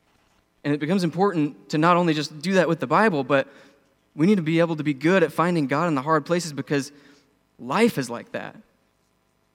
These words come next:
There are times where it's really easy to see the goodness and the grace and the kindness of God, like, at a wedding or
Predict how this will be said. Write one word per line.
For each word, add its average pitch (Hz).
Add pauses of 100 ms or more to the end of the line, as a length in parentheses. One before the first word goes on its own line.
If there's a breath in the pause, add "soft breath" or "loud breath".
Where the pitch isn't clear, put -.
(420)
There 151
are 180
times 180
where 156
it's 143
really 190
easy 165
to 147
see 185
the 156
goodness 160
and 135
the 131
grace 147
and 131
the 127
kindness 151
of 123
God, 139 (800 soft breath)
like, 135 (360)
at 131
a 131
wedding 139
or 127